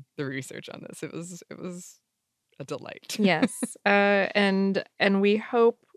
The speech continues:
Speaker 2: we sincerely hope that, uh, we haven't messed this up and that no one
Speaker 1: Oh
Speaker 2: is
Speaker 1: my
Speaker 2: mad
Speaker 1: gosh.
Speaker 2: at us. <laughs>
Speaker 1: Oh my gosh, yes.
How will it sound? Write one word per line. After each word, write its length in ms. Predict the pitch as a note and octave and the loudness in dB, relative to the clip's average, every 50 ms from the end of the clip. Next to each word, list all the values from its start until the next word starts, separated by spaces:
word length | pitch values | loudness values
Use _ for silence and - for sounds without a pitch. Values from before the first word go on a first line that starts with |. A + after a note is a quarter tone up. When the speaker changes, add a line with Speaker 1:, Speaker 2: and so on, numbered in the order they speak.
| _ - | _ -2
Speaker 2:
we 180 | F#3+ G3 G3 | 0 0 0
sincerely 840 | F#3+ - - G#3+ G3+ G#3 G#3 - - - G#3+ G#3+ A3 A3 A3 G#3 G#3 G#3 | 0 -2 0 0 0 0 0 -4 -2 2 4 4 6 6 6 4 4 2
hope 420 | G3 G3+ F3+ E3 D#3+ E3+ - _ _ _ _ - | 2 2 2 2 0 -2 -6 _ _ _ _ 2
that, 320 | F#3+ F3 E3 E3 D#3+ - _ | 4 4 4 4 2 0 _
uh, 280 | F3 F3 E3 E3 D#3+ D#3+ | 2 4 4 4 4 2
we 180 | E3+ F3 E3+ F3+ | 2 0 0 0
haven't 380 | F#3+ E3 D#3+ D#3+ E3+ D#3+ - E3 | 2 2 2 2 2 0 -2 -2
messed 320 | E3 D#3 D#3+ - - - | -2 -4 -4 -6 -8 -6
this 180 | E3+ D#3+ - - | -6 -6 -4 -2
up 240 | D3 C#3 D3 - D#3+ | -2 -2 -2 -4 -4
and 100 | E3 D#3 | -4 -4
that 120 | D3+ - | -4 -4
no 160 | E3 D#3 D3 D3 | -4 -4 -4 -2
one 120 | D3 D#3 | -2 -2
Speaker 1:
Oh 60 | F3 F3 | 0 0
Speaker 2:
is 40 | |
Speaker 1:
my 80 | E3+ D3+ | 0 0
Speaker 2:
mad 440 | - D3 D3 D3+ D3+ D3 D3 C#3+ C#3 | 0 2 2 2 2 2 2 0 0
Speaker 1:
gosh. 140 | - - E3+ | -2 -2 -4
Speaker 2:
at 140 | E3 - D3 | -4 -4 -4
us. 400 | C#3+ - - F#3+ - - - - - - C5 - - - | -4 -4 -4 -6 -6 -10 2 4 6 6 6 4 4 4
<laughs> 800 | - - _ - G#4 - - _ F#4+ - - _ - - - - | 4 4 _ 2 2 2 2 _ -6 -6 -6 _ -8 -8 -4 0
Speaker 1:
Oh 320 | F3 F3+ G3+ G#3+ A3 A3 | 4 6 8 8 8 6
my 220 | G3+ E3 C3+ C3 B2+ | 6 4 2 0 0
gosh, 640 | C#3+ D3 D3+ D#3+ D#3 C#3 D3 - - C#3 C3 - - | 0 2 2 2 2 2 -2 -6 -8 -10 -10 -6 -2
yes. 640 | C#3+ C#3 C#3+ C#3 B2+ B2+ D3+ - - - - - | -2 0 0 0 0 -2 -4 -6 -8 -10 -10 -8